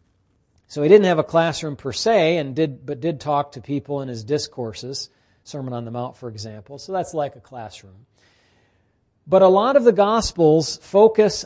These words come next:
on another form of the teaching. Much of the content of Matthew, Mark, Luke, and John focus on another way in which the Lord taught. And that's what I'll call an apprenticeship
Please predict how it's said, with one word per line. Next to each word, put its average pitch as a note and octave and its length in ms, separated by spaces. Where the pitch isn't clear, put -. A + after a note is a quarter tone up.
on F3+ 380
another F3+ 680
form F#3 520
of D#3+ 180
the D#3 80
teaching. E3+ 480
Much C#3+ 240
of F#3+ 60
the F#3 60
content F3 480
of D3 60
Matthew, D#3+ 380
Mark, D#3 300
Luke, D3 280
and C3+ 160
John C3 500
focus D#3 460
on C#3+ 120
another D3 400
way C3+ 460
in B2+ 200
which B2+ 220
the C3+ 80
Lord B2 280
taught. A2+ 420
And C3 120
that's E3+ 320
what E3+ 120
I'll D#3 120
call C#3+ 420
an B2+ 140
apprenticeship D#3 960